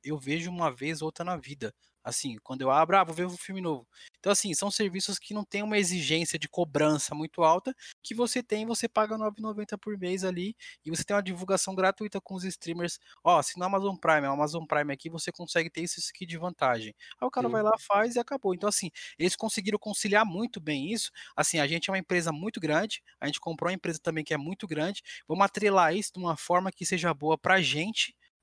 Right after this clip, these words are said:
Speaker 1: assim, cem por cento. A gente vai divulgar o nosso produto, vai divulgar a nossa série através dos anúncios de vídeo, né? E vai conseguir também ter a arrecadação dos, das pessoas assinando o Amazon Prime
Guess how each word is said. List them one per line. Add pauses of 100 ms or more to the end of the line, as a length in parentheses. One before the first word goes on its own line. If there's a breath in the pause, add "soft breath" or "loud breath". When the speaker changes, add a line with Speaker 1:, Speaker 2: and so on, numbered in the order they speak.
Speaker 1:
assim,
cem
por
cento. (260 loud breath)
A
gente
vai
divulgar
o
nosso
produto,
vai
divulgar
a
nossa
série
através
dos
anúncios
de
vídeo, (420 soft breath)
né? (360 loud breath)
E
vai
conseguir
também
ter
a
arrecadação
dos,
das
pessoas
assinando
o
Amazon
Prime